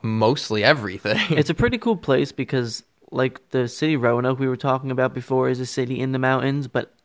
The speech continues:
Speaker 2: Asheville is, like, a city in the mountains.
Speaker 1: Like,
Speaker 2: It, it's just,
Speaker 1: all right.
Speaker 2: it's, it's, it's amazing.
Speaker 1: The way that I would compare them, Roanoke reminded me a lot more of, like,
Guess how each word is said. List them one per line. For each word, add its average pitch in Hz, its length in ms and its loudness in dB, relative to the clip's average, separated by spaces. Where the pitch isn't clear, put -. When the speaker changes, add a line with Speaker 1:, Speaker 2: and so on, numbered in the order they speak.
Speaker 2:
Asheville 135 600 0
is, 131 200 0
like, 123 280 0
a 113 160 -6
city 117 880 -2
in 127 280 4
the 120 80 4
mountains. 101 640 -2
Speaker 1:
Like, - 180 4
Speaker 2:
It, 82 120 -4
it's 117 280 -4
just, 131 120 2
Speaker 1:
all 123 80 6
right. 101 140 2
Speaker 2:
it's, 120 180 -4
it's, 127 240 -4
it's 127 140 -6
amazing. 123 560 -2
Speaker 1:
The 123 180 -2
way 151 200 8
that 143 120 8
I 123 140 8
would 135 180 4
compare 143 380 4
them, 143 200 0
Roanoke 143 680 4
reminded 113 520 4
me 107 160 0
a 104 80 2
lot 107 240 6
more 110 320 4
of, 107 160 4
like, 107 400 2